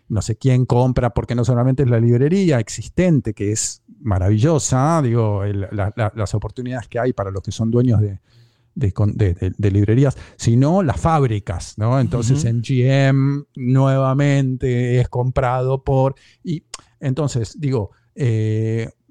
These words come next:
Speaker 1: la batalla hoy es por los usuarios y por, por ocupar un, un lugar en el mercado.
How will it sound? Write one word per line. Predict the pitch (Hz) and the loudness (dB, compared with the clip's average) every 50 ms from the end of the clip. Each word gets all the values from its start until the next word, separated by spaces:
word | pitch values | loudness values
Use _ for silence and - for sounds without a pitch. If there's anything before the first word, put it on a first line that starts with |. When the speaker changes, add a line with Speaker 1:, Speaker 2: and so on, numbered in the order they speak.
| _ _ _ _ _ | _ _ _ _ _
Speaker 1:
la | - 143 123 120 120 123 123 123 | -4 -2 -2 0 0 -2 -2 -2
batalla | 123 123 127 - 175 185 196 170 165 156 | -2 -2 -4 -4 -6 -6 -4 -4 -2 -2
hoy | 180 190 202 180 151 131 117 - - | 0 0 0 0 0 -2 -4 -6 -4
es | - 139 98 | -4 -4 -2
por | - - 127 131 101 104 | -2 -2 -4 -4 -2 -2
los | 120 107 - 127 | -2 -2 -2 -2
usuarios | - - - 175 165 143 127 123 139 156 - - - - | -2 0 0 0 2 2 4 2 2 2 -2 -6 -8 -6
y | 123 104 | -6 -6
por, | - - 104 98 104 101 - | -4 -4 -6 -6 -6 -8 -8
por | - - 95 92 95 90 98 | -8 -10 -8 -8 -8 -10 -12
ocupar | - 107 - 110 107 - 123 135 147 143 135 123 113 | -14 -10 -8 -6 -4 -2 0 0 0 0 -2 -2 -4
un, | 110 113 113 110 110 - | -4 -4 -4 -4 -4 -4
un | - 120 110 | -4 -4 -2
lugar | 110 120 127 135 | 0 0 0 0
en | 135 131 | 2 2
el | 131 | 2
mercado. | 139 139 151 - 151 151 156 160 165 | 2 0 0 -2 -2 0 0 0 0